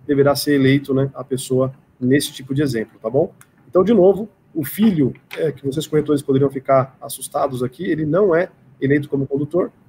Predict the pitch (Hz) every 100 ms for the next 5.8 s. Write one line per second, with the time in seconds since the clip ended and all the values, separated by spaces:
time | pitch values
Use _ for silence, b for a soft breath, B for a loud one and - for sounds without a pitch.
0 | - - 220 208 190 190 190 196 185 -
1 | - 240 233 226 208 208 135 113 - _
2 | - 220 190 185 214 165 175 202 - 175
3 | 170 143 151 160 170 - _ _ 127 135
4 | - - 147 139 160 151 151 151 143 156
5 | 151 107 98 - 160 160 175